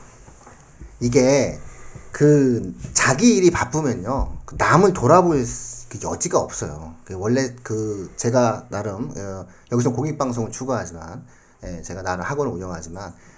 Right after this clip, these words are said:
예, 다른 학원들이 뭐 하는지 관심이 없어요. <laughs> 왜냐면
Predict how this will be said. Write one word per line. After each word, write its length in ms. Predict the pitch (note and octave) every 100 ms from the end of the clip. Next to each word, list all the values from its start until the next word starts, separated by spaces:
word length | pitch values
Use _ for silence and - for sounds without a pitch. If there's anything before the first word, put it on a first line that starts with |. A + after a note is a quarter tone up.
| -
예, 300 | F2+ F2 E2+ - -
다른 400 | - A#2+ E3 E3+
학원들이 640 | D#3 D3 D3+ C#3+ B2+ B2+
뭐 180 | G#2+ G#2+
하는지 200 | C#3+ B2+
관심이 380 | - G2 C3 A#2
없어요. 360 | - E2+ E2+ - - -
<laughs> 280 | - - -
왜냐면 560 | B2+ B3 - G3 -